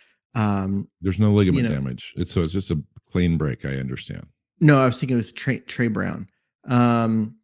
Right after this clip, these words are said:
Speaker 1: is what I was
Speaker 2: Oh,
Speaker 1: gonna
Speaker 2: yeah.
Speaker 1: say
Speaker 2: Oh,
Speaker 1: with,
Speaker 2: yeah.
Speaker 1: with
Speaker 2: I even,
Speaker 1: him.
Speaker 2: I forgot about Trey Brown.
Speaker 1: Um,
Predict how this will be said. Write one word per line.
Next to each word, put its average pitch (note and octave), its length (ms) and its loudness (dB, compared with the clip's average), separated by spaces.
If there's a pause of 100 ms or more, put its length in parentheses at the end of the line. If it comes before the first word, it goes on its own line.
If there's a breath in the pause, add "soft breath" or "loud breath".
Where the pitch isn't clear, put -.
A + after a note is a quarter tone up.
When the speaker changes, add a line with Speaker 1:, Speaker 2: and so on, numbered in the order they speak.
Speaker 1:
is B2+ 80 -2
what B2+ 100 2
I A#2 60 2
was A#2 80 2
Speaker 2:
Oh, C#3+ 40 4
Speaker 1:
gonna D3 100 6
Speaker 2:
yeah. B2+ 100 4
Speaker 1:
say A2+ 60 0
Speaker 2:
Oh, C3 100 0
Speaker 1:
with, E3 80 4
Speaker 2:
yeah. F#3+ 140 4
Speaker 1:
with - 80 6
Speaker 2:
I A2 40 6
even, D#3 120 8 (120)
Speaker 1:
him. B2 60 2
Speaker 2:
I B2 40 0
forgot B2 320 0
about D2+ 180 -2
Trey D#2+ 140 -4
Brown. E2+ 320 -4 (440)
Speaker 1:
Um, C3 420 -2